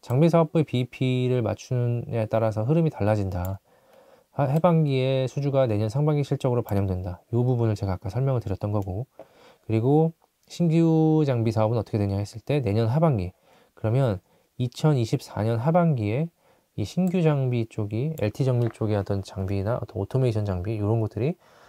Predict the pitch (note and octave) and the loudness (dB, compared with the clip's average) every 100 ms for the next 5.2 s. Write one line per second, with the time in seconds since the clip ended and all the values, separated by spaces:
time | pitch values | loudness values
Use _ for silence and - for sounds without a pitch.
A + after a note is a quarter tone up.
0 | _ - G2+ A2 A#2+ D3 B2+ A2 A2 G2+ | _ -8 0 2 6 4 4 -2 0 0
1 | G2 - G#2 - F2+ G2 A2 F#2 - _ | -2 -2 -2 -2 -4 -4 -4 -6 -14 _
2 | _ _ _ A2+ D#3 E3 F3 E3+ D3+ C3+ | _ _ _ 4 6 6 4 2 0 -2
3 | B2 A2+ G#2 A2+ B2 A2+ D#3+ - _ _ | -4 -4 -2 -2 -2 0 -2 -2 _ _
4 | _ _ _ _ F2+ F2+ F2 F#2 - - | _ _ _ _ -6 -4 -4 -8 -10 -16
5 | - | -18